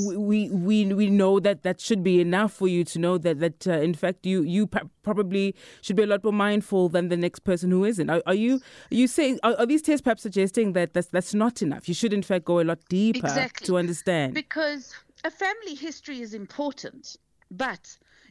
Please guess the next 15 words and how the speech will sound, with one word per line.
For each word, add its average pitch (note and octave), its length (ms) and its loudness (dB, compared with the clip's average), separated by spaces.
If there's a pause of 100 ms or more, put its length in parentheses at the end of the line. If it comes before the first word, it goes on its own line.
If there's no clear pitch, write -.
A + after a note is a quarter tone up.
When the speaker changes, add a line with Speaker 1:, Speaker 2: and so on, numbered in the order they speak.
(160)
Speaker 2:
even F4 300 -6
in D4 120 -6
a B3+ 60 -8
family, C4+ 540 -8
we C4 200 -8
are A3+ 200 -8
all G#3+ 120 -10
different. - 640 -12 (500)
You D#4 340 2
Speaker 1:
Mm. C4 80 -10
Speaker 2:
may B3 260 -6
have A#3 480 -8
not E4 340 -10
inherited A#3 880 -10 (320)
genes, G3+ 640 -8